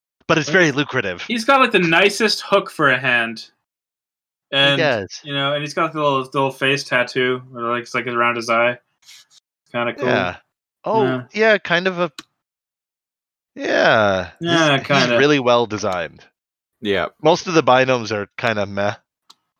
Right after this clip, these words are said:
Speaker 2: Like
Speaker 1: but
Speaker 2: the, the,
Speaker 1: he's, he's
Speaker 2: the
Speaker 1: cool. Deep enough.
Speaker 3: The, uh, a guardian may fetch a fine price indeed. Yes. <laughs> Uh, <laughs> and so he's all like,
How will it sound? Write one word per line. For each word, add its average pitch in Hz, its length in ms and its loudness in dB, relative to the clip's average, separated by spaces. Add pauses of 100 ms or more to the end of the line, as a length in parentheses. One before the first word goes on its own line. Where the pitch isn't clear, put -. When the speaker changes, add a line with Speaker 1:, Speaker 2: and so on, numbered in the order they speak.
Speaker 2:
Like 131 100 0
Speaker 1:
but 110 120 4
Speaker 2:
the, 143 120 4
the, 135 60 -2
Speaker 1:
he's, 113 380 -4
he's 131 180 -6
Speaker 2:
the - 120 -4
Speaker 1:
cool. 90 260 -4 (120)
Deep 381 200 4
enough. 139 220 2
Speaker 3:
The, 131 160 4
uh, 120 300 4 (340)
a 135 80 -2
guardian 113 760 2
may 117 240 0 (340)
fetch 123 220 -2
a 123 100 -2
fine 233 280 -14
price - 560 -4
indeed. 127 560 -10 (400)
Yes. - 680 -6 (760)
<laughs> - 160 -2 (840)
Uh, 214 540 -2 (140)
<laughs> 185 400 2
and 160 200 -6 (120)
so 147 240 4
he's 143 240 2
all 131 180 4
like, 117 320 0